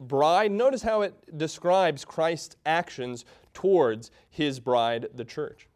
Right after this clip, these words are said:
It says in chapter five, starting in verse twenty-five, "Christ loved the church and gave himself up for her, so that he might sanctify her, having cleansed her by the washing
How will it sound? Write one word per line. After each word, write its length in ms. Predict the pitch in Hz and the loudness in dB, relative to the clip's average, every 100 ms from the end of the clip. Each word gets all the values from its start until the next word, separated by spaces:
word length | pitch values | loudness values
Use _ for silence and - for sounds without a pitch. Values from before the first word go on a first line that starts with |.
| _ _ | _ _
It 540 | _ _ _ _ _ | _ _ _ _ _
says 300 | 233 254 226 | 4 6 4
in 460 | 202 196 196 180 180 - | 2 0 2 4 2 2
chapter 300 | 214 175 160 | 0 0 0
five, 320 | 190 190 - | 4 4 4
starting 240 | 196 190 | 2 2
in 60 | 160 | -2
verse 120 | 147 | -4
twenty-five, 800 | - 180 160 - 165 156 143 - _ _ _ _ _ _ - _ - | -2 -2 -2 0 2 2 0 -4 _ _ _ _ _ _ -20 _ -6
"Christ 340 | 190 202 - | 2 2 2
loved 480 | 165 170 240 247 160 | 2 6 6 4 2
the 100 | 147 | 0
church 480 | - 110 131 - - | 0 -8 -10 -12 -12
and 220 | 143 135 127 | -8 -8 -4
gave 320 | 160 233 233 | -2 -2 -4
himself 540 | 202 190 - 175 170 - | -6 -6 0 0 0 2
up 260 | 190 214 - | 0 0 -6
for 240 | 185 208 185 - | 0 2 0 -10
her, 240 | 98 - _ _ _ _ | -12 -14 _ _ _ _
so 320 | - 202 226 | -2 4 4
that 220 | 226 190 | 4 -2
he 100 | 220 | -4
might 320 | 208 214 196 | 0 2 0
sanctify 1000 | - - 240 320 277 208 - 131 131 127 | -8 -6 -2 -2 -2 -2 -4 -2 0 0
her, 320 | 123 110 117 | -2 -4 -2
having 400 | 151 165 156 143 | 0 0 0 -4
cleansed 840 | 131 - - 226 294 311 277 - - | -10 -16 -2 0 0 -2 -6 -8 -6
her 440 | 139 110 104 120 - _ - | 0 0 0 -6 -10 _ -2
by 160 | 135 139 | 2 2
the 100 | 135 | 2
washing 800 | 123 135 175 208 - 214 220 | 0 2 2 0 -2 -2 -2